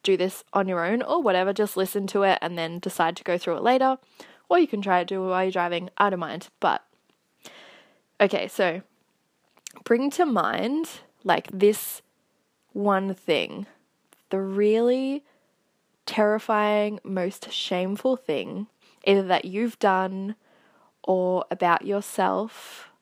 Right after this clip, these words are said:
like, that you are absolutely, would be absolutely mortified for anyone to find out. This one thing that you would do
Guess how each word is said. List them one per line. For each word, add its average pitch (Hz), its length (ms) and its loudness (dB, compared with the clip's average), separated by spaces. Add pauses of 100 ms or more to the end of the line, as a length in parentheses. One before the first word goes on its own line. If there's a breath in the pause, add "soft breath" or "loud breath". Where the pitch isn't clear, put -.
(920)
like, 175 400 0 (720)
that 202 260 0
you 190 840 -4 (720)
are 190 120 0
absolutely, 190 540 -2
would 190 160 -4
be 196 100 2
absolutely 190 420 0
mortified 180 720 -2
for - 120 -2 (120)
anyone 160 380 -2
to 190 100 -10
find - 340 -10
out. - 180 -14 (960 soft breath)
This - 180 -4
one 214 240 2
thing 196 220 -2
that 185 120 -2
you 190 140 -4
would 196 140 -2
do 190 180 0